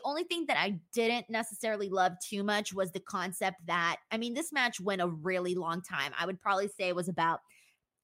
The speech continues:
the body of the match was probably about half hour. And then there was, of course, all of the other shenanigans that took place. So maybe about, like, forty minutes or so, but thirty minutes of a match. And in those thirty minutes, it was kind of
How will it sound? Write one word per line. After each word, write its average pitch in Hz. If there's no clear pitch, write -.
the 220
body 254
of 226
the 226
match 190
was 196
probably 185
about 160
half 175
hour. 190
And 202
then 190
there 180
was, 175
of 185
course, 190
all 175
of 170
the 175
other 180
shenanigans 165
that 151
took -
place. 151
So 180
maybe 180
about, 165
like, 147
forty 220
minutes 175
or 143
so, 143
but 160
thirty 392
minutes 269
of 202
a 185
match. 175
And 254
in 254
those 262
thirty 262
minutes, 240
it 214
was 214
kind 233
of 202